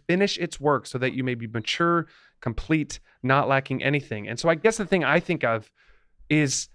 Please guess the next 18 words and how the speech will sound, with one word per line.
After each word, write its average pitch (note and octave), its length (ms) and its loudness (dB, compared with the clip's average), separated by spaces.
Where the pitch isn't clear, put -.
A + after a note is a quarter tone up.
i-, D3 200 -4
if D#3+ 180 4
it's G#3 160 6
the D#3 80 -2
human A3+ 560 -2
condition C#3+ 720 -2
to D3 160 2
have E3+ 460 2
this D3 220 2
sort D3 220 4
of A2 240 -4
battle, C3+ 400 6
right? A#2+ 320 0
Like B2 140 -2
how C3 120 0
Paul B2 300 0
talks - 340 -2
about, G2+ 300 -6